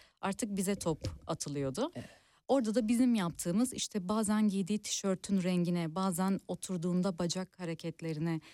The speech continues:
Speaker 1: e, ya da işte konuşurken el hareketlerine
Speaker 2: Hmm.
Speaker 1: bakaraktan, e, muhtemel ihtimalle cinayeti işleyen kişi bu diye çıkarımlar yapıyorduk ve bunu da, e, programda yayın esnasında ekran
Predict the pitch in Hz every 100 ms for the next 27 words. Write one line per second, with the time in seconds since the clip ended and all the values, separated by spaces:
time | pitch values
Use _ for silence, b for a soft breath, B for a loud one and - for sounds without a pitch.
0 | B B B 165 170 165 160 156 160 _
1 | _ _ 185 196 196 196 - - 190 -
2 | 196 202 - 220 - 202 202 196 - 202
3 | 190 170 175 165 165 - 165 165 165 151
4 | 196 190 185 156 147 262 392 b b b
5 | _ 180 175 175 - - _ - - 240
6 | - 240 214 208 190 170 - 175 165 190
7 | 185 185 190 185 - - - 160 156 147
8 | 160 - 165 190 165 226 240 - - 170
9 | 170 165 147 139 170 262 - 226 214 151
10 | 220 240 B B B - 175 165 - 202
11 | 175 165 151 156 220 196 196 196 - 156
12 | - 151 147 151 180 - 180 175